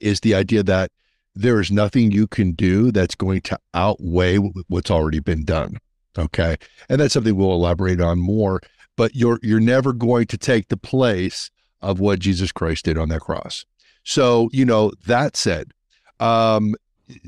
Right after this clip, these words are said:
that's why I say it's more about relationship. It's more about learning, uh, uh, what that means,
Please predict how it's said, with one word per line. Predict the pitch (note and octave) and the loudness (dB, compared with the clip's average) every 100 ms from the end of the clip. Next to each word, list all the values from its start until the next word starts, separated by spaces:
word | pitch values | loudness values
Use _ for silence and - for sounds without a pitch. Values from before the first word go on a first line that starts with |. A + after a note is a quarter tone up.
| - _ _ - | -20 _ _ -4
that's | B2 A#2+ - | -2 -2 0
why | A2+ | 0
I | |
say | - A#2 | 2 0
it's | G2+ - | 0 -2
more | B2 B2 | 0 0
about | G#2 G2+ | 0 0
relationship. | G2 G2+ G#2 - F#2+ - F2+ - | 0 0 0 -2 -8 -6 -6 -6
It's | G2 | -4
more | B2 B2+ C3+ | -2 0 0
about | A2+ A2 G2+ | 0 0 0
learning, | G#2 G2+ G#2 G#2 G2 F#2+ - _ _ - | -2 0 0 -2 -4 -6 -10 _ _ -4
uh, | F2+ F2 F2 - | 0 2 0 0
uh, | F2 | -2
what | F2+ F#2+ C#3 - | -2 0 0 2
that | A#2 G#2+ | 0 0
means, | G2+ G2 F#2+ F#2 - | 0 0 0 -2 -4